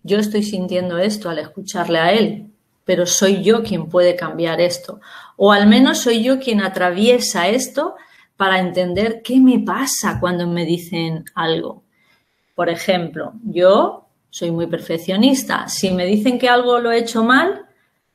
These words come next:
enseguida se activa dentro de mí el malestar de, "Ay, me he equivocado, me lo están diciendo".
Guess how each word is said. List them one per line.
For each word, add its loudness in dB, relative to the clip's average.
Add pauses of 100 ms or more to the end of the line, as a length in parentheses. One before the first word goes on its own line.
(120)
enseguida 2
se -2
activa 0
dentro 4
de 8
mí 6
el 2
malestar -2
de, -6 (160)
"Ay, -8
me 0
he 2
equivocado, -4
me 0
lo -2
están -2
diciendo". 2